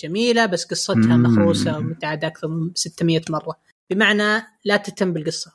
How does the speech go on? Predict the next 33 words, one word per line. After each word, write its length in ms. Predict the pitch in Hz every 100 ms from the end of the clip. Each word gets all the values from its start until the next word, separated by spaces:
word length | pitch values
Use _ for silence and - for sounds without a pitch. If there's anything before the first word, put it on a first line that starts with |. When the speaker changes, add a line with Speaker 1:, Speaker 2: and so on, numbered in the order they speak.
| -
Speaker 1:
وشكرًا." 360 | 165 160 - - -
Speaker 2:
أنا 100 | 156
يجي 220 | 208 214 175
في 80 |
بالي 240 | 131 147 151
بس 200 | 135 -
جنشن. 560 | 120 127 - 180 175
جنشن 360 | 117 143 165 143
أنا 200 | 127 120
حلفت، 500 | 117 127 143 - -
آه، 580 | 113 107 101 95 95 95
بيني 380 | 95 123 123 117
وبين 580 | 104 101 98 104 104 95
<laughs> 240 | 95 98
نفسي 440 | 123 - - 117
إني 180 | 107 107
ما 220 | 104 120
أزيد 280 | 117 107 110
أسمع 340 | 151 - - 104
له 120 | 104
ولا 220 | 107 131
كاتسين 680 | - - - - - 113 131
فيها، 480 | - 120 123 135 - _ -
ولا 300 | 110 117 120
أقرأ 220 | 113 113
ولا 400 | 104 113 113 113 - 113 117
نص 260 | 113 113 -
حواري 540 | - - 110 123 120
واحد. 460 | 107 101 101 110 - - - - -
اللعبة 540 | 104 127 127 120 107
كتابيًا 640 | 104 - 113 104 123 117
مفقعة، 840 | 101 98 - 120 107 120 107 131 - _ _ -
لكن 560 | 113 120 139 131 131